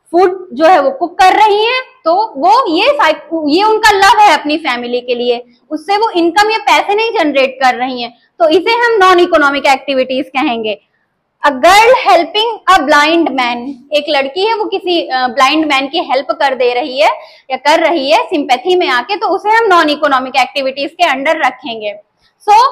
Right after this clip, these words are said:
basically जो चीज, जो एक, uh, activities profit, अ, earn करने के लिए, पैसे कमाने के लिए की जाती हैं, उन्हें हम economic activities कहते हैं,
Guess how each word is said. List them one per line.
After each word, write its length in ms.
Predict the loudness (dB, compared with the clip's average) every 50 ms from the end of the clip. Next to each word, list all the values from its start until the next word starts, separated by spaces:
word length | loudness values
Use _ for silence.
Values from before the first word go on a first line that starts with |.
| -2 -10 -18 -20 _ _ -2 -2
basically 400 | 0 0 -2 -2 0 0 0 0
जो 220 | 2 2 0 0
चीज, 320 | 0 0 0 0 0 -2 -4
जो 180 | -2 2 4
एक, 380 | 4 4 4 2 -2 -10 -10 -6 -4
uh, 280 | -2 -2 -2 0 -2
activities 560 | -2 -2 -2 -4 -4 -4 -4 -2 0 2 2
profit, 720 | 2 0 -2 -4 0 2 2 2 2 0 -4 -6 -4 -4 -2
अ, 280 | -2 -2 0 0 2
earn 140 | 2 2 2
करने 400 | 2 2 0 0 0 0 -2 -4
के 160 | -2 -2 -2
लिए, 260 | -2 0 -2 -4 -4 -4
पैसे 340 | -2 -2 -2 0 -2 -2
कमाने 380 | 0 0 0 0 0 -2 -4 -6
के 120 | -8 -6
लिए 120 | -6 -4 -6
की 200 | -4 -8 -6 -2
जाती 300 | -2 -2 -2 -2 -2 -4
हैं, 60 | -4
उन्हें 300 | -2 -4 -8 -8 -6 -8
हम 140 | -8 -8 -8
economic 460 | -12 -10 -10 -8 -8 -6 -8 -4 -2
activities 560 | -2 -2 -2 -2 -4 -6 -4 -4 -4 -6 -6 -2
कहते 300 | 0 0 0 2 0 0
हैं, 140 | -2 -2